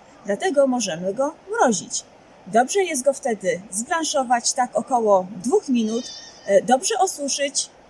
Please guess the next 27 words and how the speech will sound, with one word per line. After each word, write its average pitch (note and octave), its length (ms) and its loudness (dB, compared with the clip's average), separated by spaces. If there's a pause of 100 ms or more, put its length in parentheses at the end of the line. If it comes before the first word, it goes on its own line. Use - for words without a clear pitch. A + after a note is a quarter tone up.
(160)
i E4 40 8
jest G3+ 160 2
gotowy F#3 340 0
do F3+ 120 -8
zamrożenia. D#3 580 -8 (1700)
Sami G#4+ 380 0
widzicie, C#4+ 640 0
że A#3 160 0
to G3 180 6
bardzo A3+ 540 2
wszechstronne F3+ 680 -6
warzywo, F3 480 -10 (160)
którym C#4+ 380 0
możemy B3 400 0
się A#3 140 -2
cieszyć G#3+ 440 -4
przez - 220 -8
cały F3 280 -6
rok. A#2 180 -4 (720)
Ja G3 140 0
już C#4 160 0
powoli C4 440 0
będę A3 320 -2
się G#3+ 140 0
z F#3+ 80 -4
wami G3+ 240 -4
żegnała. F#3 500 -4